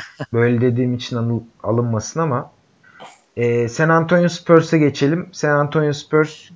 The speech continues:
Speaker 2: gerçekten, e, açıkçası bomboş bir yaz geçirdi bana kalırsa. Sadece orada as-, ilginç bir olay yaşadı. Peki Spurs'e, Spurs'te görmeyeceğimiz bir olay oldu. Marcus Morris olayı.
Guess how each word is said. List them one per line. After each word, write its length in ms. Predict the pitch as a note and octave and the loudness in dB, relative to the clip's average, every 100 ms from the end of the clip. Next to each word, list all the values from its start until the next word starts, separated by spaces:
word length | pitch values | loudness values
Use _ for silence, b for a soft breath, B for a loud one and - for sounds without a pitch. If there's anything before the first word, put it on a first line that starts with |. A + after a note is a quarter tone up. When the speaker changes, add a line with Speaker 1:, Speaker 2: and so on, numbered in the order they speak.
| - | 0
Speaker 2:
gerçekten, 840 | B2+ C3 - C3+ - B2 B2 B2+ _ _ b b b b _ | 2 2 2 -2 0 -4 -4 -8 _ _ b b b b _
e, 360 | G2 G#2 A2 G#2+ - _ _ _ | -4 0 0 -2 -6 _ _ _
açıkçası 540 | - A2+ - A2+ A2+ A2 | -10 -10 -8 -8 -6 -2
bomboş 540 | A#2 A#2 A#2 G#2+ - | 0 2 2 0 -2
bir 60 | G#2+ | -4
yaz 220 | G#2 G2 | -2 -4
geçirdi 420 | G2+ - G2 G2 | -6 -6 -6 -4
bana 220 | G#2 G2+ | -6 -6
kalırsa. 520 | A2 G2+ G2 - B2 | -6 -6 -6 -6 -6
Sadece 480 | - - C#3+ C#3 C#3 | -4 2 4 4 4
orada 460 | C3+ C3+ C#3+ C#3 - b b b _ | 4 4 4 2 0 b b b _
as-, 260 | B2 - - - | -8 -8 -8 -4
ilginç 480 | D3+ D3+ F3 - D3+ | 0 4 4 4 4
bir 40 | |
olay 320 | C#3+ C#3+ C#3 | 6 6 6
yaşadı. 320 | B2+ B2+ A2 A2+ | 2 0 -4 -2
Peki 220 | D#3+ D#3+ | -2 -2
Spurs'e, 680 | - E3+ D#3+ - F3+ E3+ - b b b - | 2 4 4 4 4 4 -2 b b b -12
Spurs'te 420 | - E3+ E3 F3+ | 2 4 4 4
görmeyeceğimiz 840 | D#3 E3 E3 D#3+ C#3 C3+ B2+ A#2 | 8 8 8 6 4 4 2 0
bir 40 | A#2+ | 4
olay 320 | A#2+ A#2 A#2 | 4 4 4
oldu. 480 | A#2 A#2+ E3 G3+ - b b b - | 4 2 0 0 -4 b b b 0
Marcus 420 | C#3+ D3 - - | 4 4 0 -2
Morris 300 | D3+ C#3 - | 2 2 4
olayı. 380 | C3 B2 D#3+ | 2 4 2